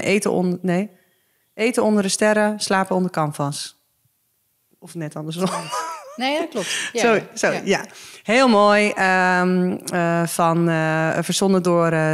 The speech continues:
Speaker 1: Diana. En samen met onder andere, eh, Freek van Noordwijk en Sam, een hele, ook een fantastische chef, doen zij dat, ehm, eh, met z'n vieren. En die zochten een nieuwe plek, maar daar hadden we wel tenten voor nodig. En toen zijn we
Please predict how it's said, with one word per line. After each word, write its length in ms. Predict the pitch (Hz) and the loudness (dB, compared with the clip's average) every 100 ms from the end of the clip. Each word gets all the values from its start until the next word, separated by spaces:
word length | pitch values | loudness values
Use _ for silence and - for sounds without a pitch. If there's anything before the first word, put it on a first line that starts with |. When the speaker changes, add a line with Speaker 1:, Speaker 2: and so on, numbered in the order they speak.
| 156 | 0
Speaker 1:
Diana. 840 | 180 220 240 247 226 214 214 208 | 2 4 4 4 4 4 2 2
En 220 | - 175 165 | 2 2 2
samen 440 | 185 165 170 165 | 2 2 2 2
met 180 | 160 165 | 0 0
onder 180 | 175 165 | 0 0
andere, 400 | 160 156 156 160 | 0 0 0 0
eh, 360 | 160 160 156 165 | -2 -2 -2 -4
Freek 260 | - 156 | -4 -4
van 160 | - 170 | -2 0
Noordwijk 720 | 170 175 - 160 160 160 160 | 2 0 0 0 0 0 -2
en 180 | 160 156 | -4 -4
Sam, 440 | - 170 165 170 | 0 0 2 2
een 100 | 165 | 2
hele, 480 | 151 156 156 151 143 - | 0 0 -2 -2 -6 -10
ook 160 | 165 | -12
een 80 | - | -12
fantastische 680 | - 165 - 147 - 156 - | -14 -16 -8 -8 -6 -8 -6
chef, 360 | - 143 143 - - - - - | -4 -4 -6 -14 -18 -16 -16 -4
doen 160 | 208 | -2
zij 140 | 202 202 | 0 2
dat, 240 | 190 185 | 2 2
ehm, 580 | 180 170 170 165 165 165 - | 2 2 2 2 0 -2 -4
eh, 140 | 160 | -4
met 220 | 156 156 | -2 -2
z'n 80 | 185 | -4
vieren. 480 | - 254 302 320 415 - - - - - _ | 2 4 6 4 2 -2 -20 -20 -20 -20 _
En 340 | 226 226 226 - | 0 2 2 0
die 160 | 214 302 | 2 4
zochten 320 | 311 - 233 | 4 4 4
een 60 | |
nieuwe 160 | 220 190 | 6 4
plek, 220 | 233 285 | 4 2
maar 100 | 277 | 4
daar 100 | 262 | 4
hadden 200 | 254 262 | 4 4
we 80 | 226 | 4
wel 160 | 233 269 | 4 4
tenten 320 | 226 254 220 | 4 2 2
voor 140 | 180 | 0
nodig. 380 | 170 151 151 160 | 0 2 2 0
En 120 | 214 | -2
toen 180 | 202 269 | 2 2
zijn 160 | 277 | 2
we 60 | 233 | 2